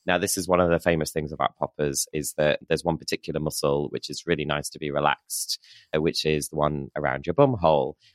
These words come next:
And that's really nice if you want to have sex there. Um, and so some people take poppers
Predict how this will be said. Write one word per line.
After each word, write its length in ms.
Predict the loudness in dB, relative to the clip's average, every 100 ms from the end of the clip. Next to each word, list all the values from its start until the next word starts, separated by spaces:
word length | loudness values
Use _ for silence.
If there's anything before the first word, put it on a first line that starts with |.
| _
And 140 | 0
that's 180 | 0 0 -2
really 100 | 0
nice 280 | 0 0 -2
if 140 | -4
you 100 | 2
want 240 | 2 2 -4
to 80 | -12
have 140 | -10
sex 320 | -2 -4 -4
there. 300 | -4 -4 -4 -2
Um, 240 | 0 0 0
and 160 | -2
so 120 | 0
some 180 | 0 0
people 240 | -2 0 2
take 340 | 2 0 -2
poppers 640 | -2 0 2 2 2 -4